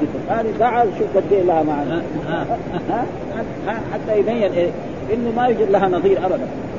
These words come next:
Speaker 1: ها؟ كتاب الدعوات بفتح المهملتين جمع دعوة بفتح أول وهي المسألة كل واحدة، والدعاء الطلب، والدعاء إلى الشيء الحث على فيه، ودعوت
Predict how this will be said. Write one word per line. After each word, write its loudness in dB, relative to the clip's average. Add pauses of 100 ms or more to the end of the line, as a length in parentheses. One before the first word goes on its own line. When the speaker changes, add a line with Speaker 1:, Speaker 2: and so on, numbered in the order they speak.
Speaker 1:
ها؟ -2
كتاب 2
الدعوات 0
بفتح -2
المهملتين 0
جمع 2 (160)
دعوة 2 (100)
بفتح -2
أول 0
وهي 0
المسألة -2 (340)
كل 2
واحدة، 4 (480)
والدعاء 0
الطلب، 0
والدعاء 0
إلى -2
الشيء 0
الحث -4
على 2
فيه، 0
ودعوت 0